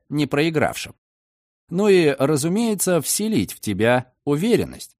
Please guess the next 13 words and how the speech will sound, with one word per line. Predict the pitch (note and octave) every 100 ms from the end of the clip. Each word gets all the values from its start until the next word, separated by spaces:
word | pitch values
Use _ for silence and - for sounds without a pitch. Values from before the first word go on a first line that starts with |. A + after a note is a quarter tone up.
| -
ведь | F#2 -
уверенность | F2+ C#3+ F#3+ G2+ F2+ - -
в |
себе — | - A#2+ E3 A3+
это, | E3 E3+ D#3
пожалуй, | D3 C#3+ D3+ C#3+
самое | - F#3+ D#3+ G#2+
главное, | G#2 B2 D#3 D3+ C#3
что | A2+ - A#2
необходимо | A2+ - G#2+ A#2 D3 -
каждому | C#3+ A#2+ G#2+ G#2
из | A2 G2
нас. | - -